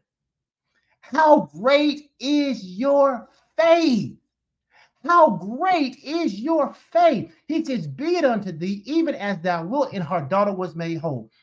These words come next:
What Jesus did is he healed her daughter because he did not allow the tactic of time, glory to God, to become her disillusionment. It was not her time.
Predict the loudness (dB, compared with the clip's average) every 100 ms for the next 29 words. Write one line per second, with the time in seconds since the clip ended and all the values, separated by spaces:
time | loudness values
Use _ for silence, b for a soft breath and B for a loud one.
0 | _ 2 6 6 2 -4 -2 -2 -4 -8
1 | -8 -6 -6 -10 _ _ _ _ _ _
2 | _ _ _ -4 -4 -4 -4 -2 -4 -4
3 | -2 0 -2 -2 -2 -2 0 4 4 2
4 | -4 _ _ _ _ _ _ _ -6 -2
5 | 2 0 0 -4 -6 -6 -6 -4 -4 -2
6 | 0 0 -2 -2 0 4 2 0 -8 -6
7 | -2 -2 -2 -12 -12 -12 -12 -4 0 0
8 | -2 -8 _ _ _ _ _ _ -2 0
9 | 0 -4 -8 -6 -6 -12 -20 _ _ _
10 | _ -2 0 -2 0 0 2 0 0 -4
11 | -2 0 2 2 -2 -10 -14 _ _ _
12 | _ _ _ _ _ _ -6 -4 0 0
13 | 0 2 2 2 0 -2 -2 -8 -2 0
14 | 0 -4